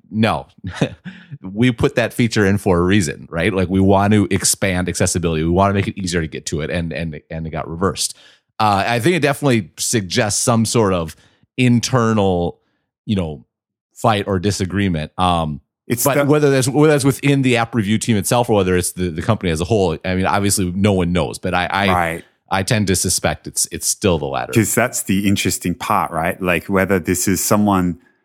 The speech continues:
Speaker 2: this is someone giving Phil Schiller a slap, or this is Phil Schiller giving someone in the app,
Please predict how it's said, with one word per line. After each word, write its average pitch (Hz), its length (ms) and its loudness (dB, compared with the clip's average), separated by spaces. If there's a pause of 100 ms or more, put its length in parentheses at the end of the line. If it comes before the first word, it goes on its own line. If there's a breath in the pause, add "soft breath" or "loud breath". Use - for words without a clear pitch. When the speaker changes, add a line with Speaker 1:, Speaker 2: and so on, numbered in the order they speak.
(160 soft breath)
Speaker 2:
this 92 120 -2
is 101 120 2
someone 104 420 2
giving 90 400 0
Phil 92 280 0
Schiller 98 400 2
a 82 80 0
slap, - 460 -2
or 98 180 2
this 90 220 0
is 87 100 -2
Phil 98 300 0
Schiller 90 460 2
giving 87 320 0
someone 87 320 0
in 78 140 -2
the 80 200 -4
app, 90 320 -4